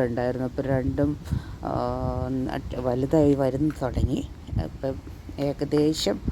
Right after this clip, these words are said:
ആഹ്, പൂവൊക്കെ ഇതിന് ഫ്ലവറൊക്കെ വരാറായി തോന്നുന്നു. ആഹ്, നമ്മളാദ്യമായിട്ടാണ് ഇവിടെ വന്ന് ഇങ്ങനെയൊക്കെ ചെയ്ത് നോക്കുന്നത്. ഇതിപ്പോൾ ഉണ്ടാകുമെന്നുള്ളതൊന്നുമില്ല. just ഒരു പരീക്ഷണം പോലെ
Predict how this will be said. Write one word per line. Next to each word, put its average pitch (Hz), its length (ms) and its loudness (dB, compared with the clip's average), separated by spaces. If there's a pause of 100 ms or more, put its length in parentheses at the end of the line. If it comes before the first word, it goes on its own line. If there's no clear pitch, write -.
(680)
ആഹ്, 175 380 2 (140)
പൂവൊക്കെ 170 360 4 (260)
ഇതിന് 160 280 4 (800)
ഫ്ലവറൊക്കെ 165 560 2
വരാറായി 156 440 6 (160)
തോന്നുന്നു. 151 440 4 (640)
ആഹ്, 50 340 -8 (420)
നമ്മളാദ്യമായിട്ടാണ് 151 760 4
ഇവിടെ 143 200 4
വന്ന് 147 180 4
ഇങ്ങനെയൊക്കെ 139 440 0
ചെയ്ത് 131 320 0
നോക്കുന്നത്. 123 480 -2
ഇതിപ്പോൾ 127 380 -2
ഉണ്ടാകുമെന്നുള്ളതൊന്നുമില്ല. 151 1500 4
just 156 300 0
ഒരു 160 180 2
പരീക്ഷണം 156 540 0
പോലെ 151 180 6